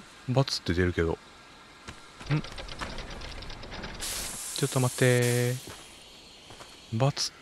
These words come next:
て出るけど何もできへんってことは、これをあれか、先に止めろ的な。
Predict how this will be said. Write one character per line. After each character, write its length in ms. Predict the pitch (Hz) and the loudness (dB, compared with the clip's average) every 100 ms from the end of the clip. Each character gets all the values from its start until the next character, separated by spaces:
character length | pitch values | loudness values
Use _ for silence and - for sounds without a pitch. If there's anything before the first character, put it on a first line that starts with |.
| - | 0
て 140 | 120 107 | 4 8
出 140 | 113 | 8
る 140 | 120 | 8
け 240 | 117 - 110 | 4 4 6
ど 160 | 127 | 6
何 380 | 113 113 127 135 | 6 6 4 4
も 120 | 113 | 2
で 140 | 92 110 | 2 4
き 100 | 110 | 4
へ 100 | 90 | 2
ん 40 | |
っ 20 | |
て 120 | 82 87 | 2 0
こ 100 | 90 | 0
と 140 | 87 | 0
は、 100 | 85 | 0
こ 160 | - 131 | 2 4
れ 120 | 135 | 6
を 140 | 131 | 8
あ 20 | |
れ 80 | 123 | 6
か、 180 | - 78 | 6 0
先 240 | - 107 113 | 0 2 2
に 220 | 101 98 | 2 2
止 800 | - - - - - - - 123 | -2 -8 -8 -8 -8 -8 0 6
め 120 | 123 | 6
ろ 100 | 117 | 6
的 220 | 110 104 | 6 4
な。 180 | 104 92 | 4 4